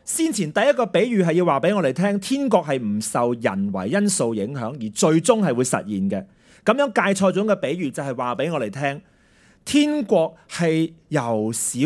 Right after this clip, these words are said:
擴展到個規模大到係超乎人可以想像嘅。嗱，呢兩個比喻加埋起嚟，對當時嘅聽眾嚟講係好大嘅鼓勵嘅，因為當時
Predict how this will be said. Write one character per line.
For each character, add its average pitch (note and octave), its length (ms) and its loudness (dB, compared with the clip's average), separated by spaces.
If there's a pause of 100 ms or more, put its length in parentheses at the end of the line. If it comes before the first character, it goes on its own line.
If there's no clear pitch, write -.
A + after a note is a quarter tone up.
(120)
擴 F3 600 2
展 F#3 420 0
到 D#3 260 2
個 D3+ 100 0
規 A3 360 0
模 A2+ 240 0
大 E3+ 360 0
到 G3 120 -2
係 D#3+ 120 -4
超 B3 260 -2
乎 A2 320 -8 (160)
人 A2 260 -4
可 D#3 120 -4
以 F#3+ 60 0
想 A#2 340 -4
像 E2+ 240 -8
嘅。 E2 120 -16 (880)
嗱， A3+ 120 4
呢 E4+ 100 4
兩 C4 160 6
個 B3 100 2
比 A#3+ 120 4
喻 B3+ 160 0
加 C4 240 2
埋 C3+ 180 0
起 F3+ 140 0
嚟， C3 240 -2
對 F#3+ 240 4 (480)
當 D4+ 280 4
時 C3 200 -4
嘅 E3 80 2
聽 F3+ 240 0
眾 F3 180 0
嚟 G#2+ 140 -2
講 D3 280 0 (440)
係 E3+ 180 2
好 E3 220 2
大 E3 160 0
嘅 C#3+ 120 0
鼓 B2 200 -4
勵 B2 200 0
嘅， F2 140 -12 (260)
因 E4 120 2
為 A#3+ 140 2
當 C#4+ 340 2
時 C3+ 360 -4